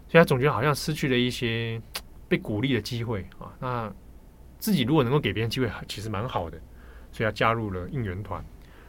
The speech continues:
那那个照片他就有在新闻里上面有po出来哦。那同学们也会觉得说，诶，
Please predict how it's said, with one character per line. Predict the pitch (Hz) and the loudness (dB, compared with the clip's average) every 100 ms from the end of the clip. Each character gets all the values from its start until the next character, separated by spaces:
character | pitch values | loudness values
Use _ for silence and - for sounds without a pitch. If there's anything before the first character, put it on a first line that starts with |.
| - | -6
那 | 131 | 0
那 | |
个 | 151 | 2
照 | 135 127 | 8 8
片 | 127 101 | 8 0
他 | 98 | 0
就 | 104 95 90 - - - - - | -2 -4 -4 -12 -16 -16 -18 -6
有 | 104 98 90 147 165 | -2 -2 -4 -10 -2
在 | 123 107 95 92 90 | 2 2 0 -2 -4
新 | 131 | -4
闻 | 110 | 0
里 | 95 | 0
上 | 113 | 0
面 | 98 | -2
有 | 95 82 - | -4 -6 -8
po | 107 | -8
出 | 104 113 | -6 -6
来 | 98 - | -6 -6
哦。 | 87 - - | -12 -14 -8
那 | 113 | -8
同 | 101 139 | 2 8
学 | 185 | 12
们 | 196 151 | 12 12
也 | 104 | 8
会 | 131 | 2
觉 | 151 | 4
得 | 120 | 2
说， | 139 | 4
诶， | 180 | 2